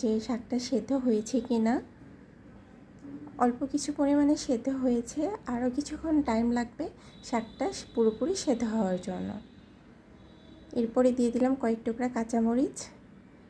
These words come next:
এরপর আমি ভালোভাবে শাকের সাথে মিশিয়ে নেব। এই তো আমি খুব ভালো মতো করে নেড়ে চেড়ে নিচ্ছি।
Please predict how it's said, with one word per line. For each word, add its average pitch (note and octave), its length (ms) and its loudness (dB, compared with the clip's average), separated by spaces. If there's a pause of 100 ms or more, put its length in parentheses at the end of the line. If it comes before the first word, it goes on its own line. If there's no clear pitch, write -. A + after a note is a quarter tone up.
(220)
এরপর A#3 360 2
আমি A#3 280 4 (280)
ভালোভাবে A#3 480 2
শাকের B3+ 280 -2
সাথে B3+ 280 0
মিশিয়ে G#3 380 4
নেব। F#3 200 -4 (3000)
এই C4 160 -4
তো C4 120 4
আমি B3+ 180 6
খুব C4 280 -2
ভালো B3+ 240 2
মতো B3 280 4
করে B3 220 2
নেড়ে A3+ 260 4
চেড়ে A#3 280 2
নিচ্ছি। A#3 440 0